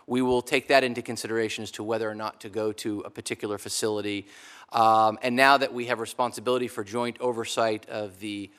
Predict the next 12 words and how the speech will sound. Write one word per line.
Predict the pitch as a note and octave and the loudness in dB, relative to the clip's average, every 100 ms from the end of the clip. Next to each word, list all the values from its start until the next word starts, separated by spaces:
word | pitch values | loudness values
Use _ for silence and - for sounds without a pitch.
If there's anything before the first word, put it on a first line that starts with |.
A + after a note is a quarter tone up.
| - | -4
Operation | B2 A#2 A2+ A2+ | -4 -2 -4 -4
Inherent | G#2 A#2 A2 | -8 -8 -8
Resolve, | G#2+ G2+ D3 D3 B2 A#2+ - - - | -8 2 8 10 8 4 -2 -20 -10
we | B2+ C3+ | -4 -2
look | B2+ A#2+ | -2 -4
at | A#2+ | -8
posts | - A#2+ A2+ - | 0 0 2 -2
that | A2+ A2 | -4 -6
play | - A2+ | -4 -4
a | G#2 | -2
role | G#2 A#2 A#2 A2+ A2 A2 | 0 2 4 2 0 -4
in, | - G#2+ | -10 -12